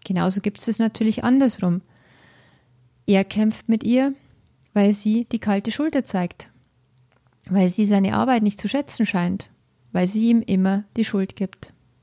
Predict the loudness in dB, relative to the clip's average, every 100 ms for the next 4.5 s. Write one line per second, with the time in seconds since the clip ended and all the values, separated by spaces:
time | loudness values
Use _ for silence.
0 | _ _ _ _ _ _ _ _ _ _
1 | _ -6 0 2 2 2 0 0 -2 -2
2 | -18 -20 _ _ _ -6 0 2 2 2
3 | 4 4 2 0 -2 2 2 2 0 0
4 | -2 0 0 0